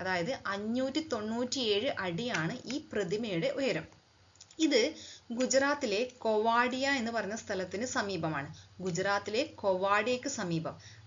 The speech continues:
നർമ്മദാ നദിയിലെ സാധു ബെറ്റ് ദ്വീപിൽ, ഗുജറാത്തിലെ കൊവാഡിയക്ക് സമീപം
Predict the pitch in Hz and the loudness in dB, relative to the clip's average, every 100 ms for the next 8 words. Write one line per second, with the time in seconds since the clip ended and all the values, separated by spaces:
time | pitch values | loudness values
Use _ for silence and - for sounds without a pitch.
0 | - 190 185 190 202 214 220 214 233 311 | -2 0 2 0 2 2 0 2 2 2
1 | - 233 208 220 269 294 254 247 185 165 | 2 2 4 4 2 4 4 2 0 -2
2 | 156 - 180 165 180 190 196 214 277 - | -2 -6 -6 -2 0 0 0 -2 -4 -2
3 | 175 165 175 190 277 285 285 190 160 156 | -2 0 0 0 0 -2 -4 -2 -4 -2
4 | 185 | -2